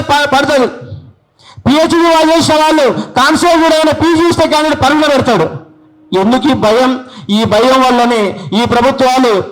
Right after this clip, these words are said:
మనల్ని ఇబ్బంది పెడుతున్నాయి. మన నివారణ చెప్తే నా ఇంటికాడ వంద మంది పోలీసులను పెట్టారు, వంద మందిని పెట్టారు. షిఫ్ట్కి అరవై యాభై మంది చెప్పి వంద మంది చెప్పారు, బారికేళ్ళు పెట్టారు. అయినా అని కూడా నేనేం భయపడలా. మొత్తం చుట్టూ అన్ననే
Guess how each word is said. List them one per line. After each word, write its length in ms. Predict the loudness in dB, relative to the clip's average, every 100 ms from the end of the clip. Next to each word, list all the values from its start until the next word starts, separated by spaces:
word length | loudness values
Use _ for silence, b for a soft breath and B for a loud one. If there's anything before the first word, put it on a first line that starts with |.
| -8
మనల్ని 180 | -4 -2
ఇబ్బంది 240 | 0 0 0
పెడుతున్నాయి. 540 | 0 0 -2 -2 -6 -10 -20 _ -4
మన 180 | -2 -2
నివారణ 340 | 0 0 2
చెప్తే 600 | 0 0 -2 -2 0 0 -2 -4
నా 180 | -2 0
ఇంటికాడ 340 | 0 0 2 2
వంద 240 | 2 2
మంది 280 | 2 2 2
పోలీసులను 420 | 2 2 2 2
పెట్టారు, 400 | 2 2 2 0 -2
వంద 240 | 0 2
మందిని 340 | 2 2 2 0
పెట్టారు. 360 | 0 0 -2 -4 -18 b b b
షిఫ్ట్కి 380 | -2 -2 0 0
అరవై 180 | 2 2
యాభై 140 | 2 2
మంది 260 | 0 0
చెప్పి 160 | 0 0
వంద 200 | 0 0
మంది 260 | 0 0
చెప్పారు, 300 | -2 0 -2
బారికేళ్ళు 500 | 0 0 0 0 2
పెట్టారు. 540 | 2 0 0 0 -2 -4 -14 _ _
అయినా 240 | 0 2 2
అని 140 | 0
కూడా 140 | 0 0
నేనేం 360 | 0 0 0
భయపడలా. 420 | -2 -2 -2 -2 -6 -14 _ _ _ _ _ _ _ _ _ _ _ _ -6
మొత్తం 340 | -2 -2 0 0
చుట్టూ 400 | 0 0 0 0
అన్ననే 300 | 0 0